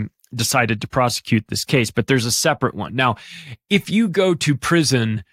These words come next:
for forty years for leaking C I A documents, you're a fucking hero, <laughs> okay?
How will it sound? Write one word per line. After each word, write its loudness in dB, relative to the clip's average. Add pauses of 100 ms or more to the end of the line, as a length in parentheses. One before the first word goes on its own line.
(140)
for 2
forty 0
years 0
for 2
leaking 0
C 0
I 2
A 2
documents, -2 (160)
you're 2
a 0
fucking -2
hero, 0 (320)
<laughs> 0
okay? 2